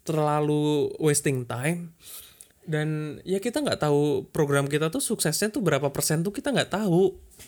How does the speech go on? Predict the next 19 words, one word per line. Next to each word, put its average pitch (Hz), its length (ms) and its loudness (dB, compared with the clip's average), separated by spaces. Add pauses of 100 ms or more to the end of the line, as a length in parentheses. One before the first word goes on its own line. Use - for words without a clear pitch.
(480)
Karena 214 340 -2
ya 139 160 4
itu 139 160 -4
tadi, 175 400 -2 (160)
pertama 123 460 -2
dituntut 135 500 -2
online, 160 480 -2 (640)
kedua 175 560 0 (320)
ya 143 160 -2
kita 196 300 0
harus - 100 -2
berinovasi 147 720 0
kalau 139 240 -2
mau 131 160 -2
online 131 240 -2
tuh 180 80 -4
gimana 156 300 -4
aja 247 240 -4
ya. - 40 -2